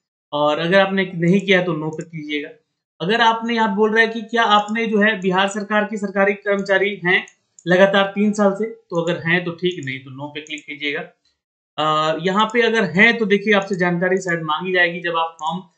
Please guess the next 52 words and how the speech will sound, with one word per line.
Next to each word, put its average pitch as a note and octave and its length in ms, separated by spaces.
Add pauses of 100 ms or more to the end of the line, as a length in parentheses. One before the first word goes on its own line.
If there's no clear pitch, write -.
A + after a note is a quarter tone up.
(180)
application E3+ 440
form D#3+ 180
भरेंगे C#3 340
तो। B2 200 (600)
यहाँ G3 260
पे B3 140
आप B3 100
बोल A3 220
रहा A#3 80
है A3+ 80
कि A3+ 140
क्या A3 240
आप G#3 260
एक G#3 100
serviceman G#3 840 (180)
हैं, F#3 340
मतलब F3 220
तो D#3 360 (160)
यस E3+ 200
कीजिएगा, F3+ 300
नहीं D#3+ 100
तो D#3 120
नो D3 200
पे D#3+ 120
click E3+ 260
कर E3+ 80
लीजिएगा, D#3 320 (960)
ठीक E3+ 120
है। D3 60
यहाँ D#3 280
पे E3+ 460
यस D#3+ 140
और E3 120
नो D#3+ 80
पे E3 140
क्लिक D3+ 260
कर D3+ 80
लीजिएगा। C#3+ 320 (600)
और D#3+ 260
यहाँ F3+ 220
पे A3+ 120
क्या A#3 240
पूछा A3 320
गया A3 140
कि A3 140
दी-, F#3 280
पीएच G3+ 280
कैटेगरी G3+ 360
से G#3 120
बिलोंग F#3+ 300
करते A3 360
हैं, E3+ 140